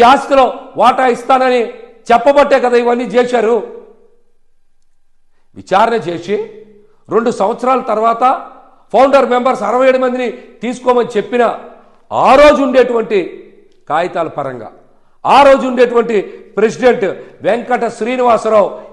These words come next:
ఎందుకు ఈ అరవై ఏడు మందిని తీసుకోలేదు? తీసుకోకపోతే పదిహేను రోజుల తర్వాత కోఆపరేటివ్ చట్టం ప్రకారం మేము ముందుకెళ్తామని నోటీసులో ఉంది కదా.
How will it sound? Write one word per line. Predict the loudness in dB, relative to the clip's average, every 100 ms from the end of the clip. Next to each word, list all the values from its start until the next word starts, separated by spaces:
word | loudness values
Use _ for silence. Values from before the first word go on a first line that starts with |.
| 0 2
ఎందుకు | 2 0 0
ఈ | 2
అరవై | 2 2
ఏడు | 2
మందిని | -2 -4 -8 -8
తీసుకోలేదు? | -14 -8 -6 -6 -6 -8 -10 -18 _ _ _ _ _ _ _ _ -16
తీసుకోకపోతే | -16 -10 -12 -10 -12 -10 -8 -8 -10 -20 _ _ -8
పదిహేను | -6 -6 -6 -6
రోజుల | -6 -6 -8 -8 -4
తర్వాత | 2 2 2 -2 -4 -10 -20 _ _ _ -2
కోఆపరేటివ్ | 0 2 0 -2 -4 -6
చట్టం | -8 -6 -8 -6
ప్రకారం | -6 0 2 2 0 -6 -18 -20 _ _ _ _ _ _
మేము | -10 -10
ముందుకెళ్తామని | -10 -10 -10 -10 -12 -12 -14 -14
నోటీసులో | -16 -18 -18 -16
ఉంది | -18
కదా. | -18 -18